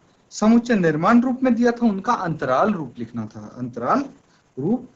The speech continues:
लिखना था, लेकिन यहाँ पे आपको समुच्चय निर्माण रूप लिखना है। तो इसको किस तरह से लिख सकते हैं, इसका समुच्चय निर्माण रूप? आप लिखेंगे x such that x belongs to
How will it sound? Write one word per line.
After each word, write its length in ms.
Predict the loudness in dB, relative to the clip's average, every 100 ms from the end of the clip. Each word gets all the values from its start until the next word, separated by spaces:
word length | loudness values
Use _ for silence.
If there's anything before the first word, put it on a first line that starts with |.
| -12
लिखना 340 | -8 -4 -2 -2
था, 180 | -4
लेकिन 280 | -4 -4 -4
यहाँ 320 | -4 -2 -2 2
पे 140 | 0 0 -8 _ _ -4
आपको 300 | -4 -2 -4
समुच्चय 480 | -2 -2 -2 -2 -2
निर्माण 560 | 0 0 2 2 2
रूप 240 | -2 -8 -10
लिखना 300 | -6 -6 -4
है। 180 | -8 -12 _ _ _ _
तो 220 | -4 -4 -6
इसको 260 | -12 -6 -6
किस 260 | -4 -6 0
तरह 180 | 0 0
से 160 | 0
लिख 160 | 0 -2
सकते 260 | -8 -6 -8
हैं, 80 |
इसका 180 | -6 -6
समुच्चय 360 | -4 -6 -6 -4
निर्माण 380 | -4 -2 -2 -2
रूप? 220 | -4 -10 _ _ _ _ -2
आप 220 | -2 0
लिखेंगे 560 | -4 -4 -2 0 0 -2 -6 -10 -10 -12 _ _ _ _ 0
x 420 | 0 0 -6 -8 -8 -6 -6 -10 _ -4 -2 0
such 280 | 0 0 2
that 280 | 2 2 -2 0
x 260 | 0 0 -10 -12 -14 -20 _ -14 -14 -12 -10 -10 -18 _ _ _
belongs 420 | 0 2 2 0
to 180 | 0 2